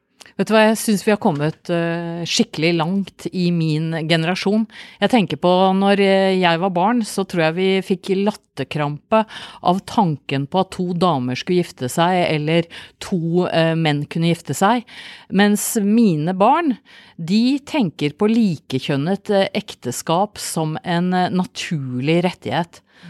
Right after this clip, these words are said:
Så vi har kommet, eh, skikkelig langt, men det gjenstår skikkelig mye også.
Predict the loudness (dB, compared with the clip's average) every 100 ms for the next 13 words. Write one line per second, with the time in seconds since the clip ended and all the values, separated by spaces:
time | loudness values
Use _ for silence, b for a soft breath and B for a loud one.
0 | -2 2 2 2 2 0 0 2 0 0
1 | 0 4 4 4 4 2 -2 -4 -2 -2
2 | -2 -6 -4 0 2 2 2 2 0 -2
3 | -4 -8 -4 0 2 2 0 0 -2 0
4 | 0 0 -2 -2 -4